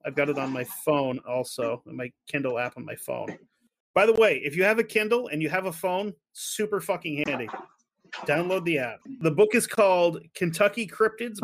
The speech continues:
Monsters of the Bluegrass State, and you can get it on Kindle Unlimited. It's a pretty good fucking read. Um, author's name is Ron Coffey, by the way. Give him some credit. Um,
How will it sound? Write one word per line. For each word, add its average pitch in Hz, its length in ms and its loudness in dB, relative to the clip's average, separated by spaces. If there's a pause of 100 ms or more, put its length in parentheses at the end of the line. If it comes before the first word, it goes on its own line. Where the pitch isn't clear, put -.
Monsters 196 500 -2
of 180 140 -2
the 165 80 -2
Bluegrass 160 580 2
State, 131 280 -2
and 139 80 -4
you 165 80 -4
can 196 120 -8
get 202 160 2
it 208 120 2
on 190 120 -2
Kindle 196 360 0
Unlimited. 190 480 -4 (180)
It's 208 140 -4
a 254 40 -6
pretty 294 340 -4
good 190 200 0
fucking 185 300 -2
read. 190 260 -2 (520)
Um, 143 380 2 (460)
author's 180 380 4
name 175 120 2
is 135 120 0
Ron 147 340 2
Coffey, 135 400 -4
by 107 220 -6
the 82 80 -14
way. 87 180 -12 (220)
Give 156 120 2
him 135 100 -4
some 135 160 -8
credit. 113 300 -2 (560)
Um, 117 440 -2